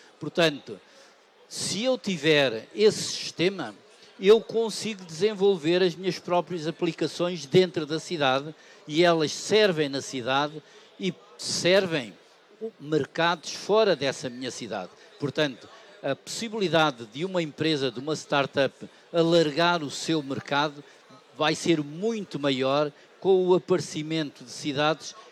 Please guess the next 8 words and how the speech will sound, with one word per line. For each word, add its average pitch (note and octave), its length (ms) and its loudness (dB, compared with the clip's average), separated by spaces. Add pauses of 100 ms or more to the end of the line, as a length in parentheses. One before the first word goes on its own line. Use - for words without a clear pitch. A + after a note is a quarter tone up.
(100)
que - 80 -16
têm E3+ 580 -2 (320)
plataformas D#3+ 920 0
interoperáveis C#3+ 1120 -2
comuns, C3+ 500 -8
et B2 140 -4
cetera. C#3 320 -2
Eu, C3+ 100 -4